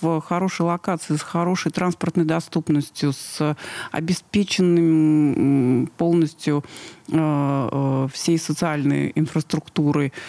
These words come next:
э, моментом, то есть это детские сады, э, школы, поликлиники, м, то тогда это уже, в общем, м, половина ликвидности. Дальше мы смотрим на, э, планировки, мы смотрим на,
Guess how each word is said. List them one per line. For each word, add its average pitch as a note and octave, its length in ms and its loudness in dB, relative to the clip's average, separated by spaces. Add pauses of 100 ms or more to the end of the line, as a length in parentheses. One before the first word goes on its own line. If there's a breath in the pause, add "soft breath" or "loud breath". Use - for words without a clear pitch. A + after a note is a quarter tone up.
(320 loud breath)
э, C#3+ 420 0
моментом, D3+ 680 2
то - 120 -2
есть C#3+ 220 -4
это D3 300 -2
детские D3 400 -2
сады, D3 960 0
э, C#3 600 0
школы, D3+ 460 0
поликлиники, D3 920 0 (520 loud breath)
м, D3+ 440 2
то F#3 360 0
тогда F3+ 640 -2
это E3+ 220 -2
уже, D#3 340 2
в G3 80 0
общем, E3+ 320 0 (680)
м, E3+ 100 -4
половина E3+ 460 2
ликвидности. D3 760 0
Дальше D#3+ 400 -2
мы F3 120 4
смотрим E3 600 2
на, D#3+ 280 2 (560 loud breath)
э, D#3+ 260 0
планировки, E3 960 0
мы E3+ 240 4
смотрим E3+ 680 2
на, E3 240 2